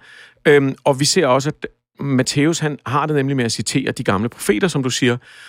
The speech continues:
Og når han citerer de gamle profeter, så citerer han dem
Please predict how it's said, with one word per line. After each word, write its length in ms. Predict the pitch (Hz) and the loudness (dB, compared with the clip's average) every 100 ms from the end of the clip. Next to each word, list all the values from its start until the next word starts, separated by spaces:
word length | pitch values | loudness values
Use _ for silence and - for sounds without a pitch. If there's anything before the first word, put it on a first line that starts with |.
| - - | -8 0
Og 100 | 147 | 4
når 360 | 151 165 202 | 6 6 4
han 180 | 175 175 | 0 -4
citerer 500 | - 151 - 170 147 | -6 -6 -4 -2 -4
de 120 | 147 | -6
gamle 300 | 156 117 120 | -4 -2 -2
profeter, 500 | 139 - - 196 170 170 _ - - - - | -6 -6 -2 -2 -2 -6 _ -20 -20 -16 -6
så 240 | - 160 | 0 2
citerer 500 | - 151 - 160 151 | 0 -2 0 2 2
han 280 | 143 139 127 | 2 0 0
dem 220 | 127 | -2